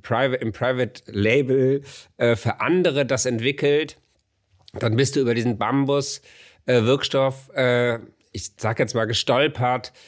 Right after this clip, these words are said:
und warst davon begeistert und hast gesagt, "Das kann man ganz anders machen."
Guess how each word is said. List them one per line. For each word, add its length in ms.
und 160
warst 220
davon 280
begeistert 680
und 240
hast 220
gesagt, 240
"Das 160
kann 160
man 120
ganz 180
anders 360
machen." 580